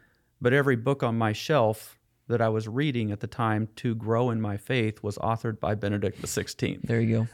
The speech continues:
Speaker 2: go.
Speaker 1: Um, so that just echoes Father Scott. And I would say anybody out there who says, "Well, I could never pick up a book by Benedict sixteenth and read it and understand it," if you've read the Catechism of the Catholic Church, he's the principal author of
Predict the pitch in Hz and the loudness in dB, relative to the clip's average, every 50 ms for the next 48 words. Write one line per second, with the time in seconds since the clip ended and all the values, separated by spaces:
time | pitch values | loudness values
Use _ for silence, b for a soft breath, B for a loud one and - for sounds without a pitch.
0 | - _ - 127 117 117 113 110 110 - - 117 117 120 107 117 110 - - 110 | -8 _ 0 2 4 4 4 2 2 0 0 2 2 2 2 0 -2 -4 -4 -2
1 | - 113 101 101 - - 113 107 104 101 - - 117 107 107 - - - _ _ | -2 -2 -2 -2 0 0 2 2 0 -2 0 0 2 2 2 0 -2 -8 _ _
2 | _ _ _ _ _ - 127 127 131 120 - - 139 147 170 156 170 151 127 120 | _ _ _ _ _ 0 2 2 2 2 4 4 6 6 6 6 4 4 4 4
3 | 131 131 135 - - 127 123 120 113 120 131 123 117 - 135 127 123 120 117 113 | 4 2 2 2 4 4 4 4 4 2 0 0 0 2 2 4 4 4 2 0
4 | - - - 117 113 123 127 - - 135 113 113 120 123 120 120 113 - 123 - | -4 -4 0 2 2 2 2 2 0 -2 0 2 2 2 2 2 2 0 -2 0
5 | 120 113 - 117 107 104 120 117 - - 113 107 107 113 117 117 117 113 107 - | -2 -2 0 -2 0 0 0 -2 0 0 -2 0 0 0 0 0 0 -2 -4 -8
6 | - - - - 113 - - - 131 117 120 117 - 110 101 101 110 120 123 120 | -10 -12 -12 -10 -10 -10 -6 -4 -2 -2 -2 -2 -2 -2 -2 -2 0 0 0 0
7 | 127 127 - - 113 110 - 110 113 101 110 - - - 120 120 135 147 160 156 | -2 -2 -2 -2 -2 -2 0 0 0 -2 -2 -2 -2 0 0 2 2 2 0 0
8 | b b b b b b b b b - 139 131 135 127 117 120 139 139 135 135 | b b b b b b b b b -2 -2 0 0 0 2 2 2 2 2 0
9 | 123 - - 131 127 131 135 - - 131 123 127 120 117 113 110 113 - - 120 | -4 -4 -2 0 0 0 0 0 -2 -2 0 0 0 0 0 -2 -4 -4 -2 -4
10 | 117 - - 117 107 - - - 160 147 113 113 117 - - 135 123 117 - - | -4 -2 -4 -6 -8 -8 -6 -2 0 0 0 0 -2 -2 -2 -2 -2 -2 -2 -6
11 | 110 - - 151 135 127 - 127 - 120 101 - - 113 117 123 - - - 104 | -6 -4 -2 -2 -2 -2 -4 -2 -2 -2 -2 0 0 0 0 0 0 0 2 2
12 | 104 107 b b b b b b b b b b _ - 113 107 110 107 - | 2 2 b b b b b b b b b b _ 2 2 2 2 0 -4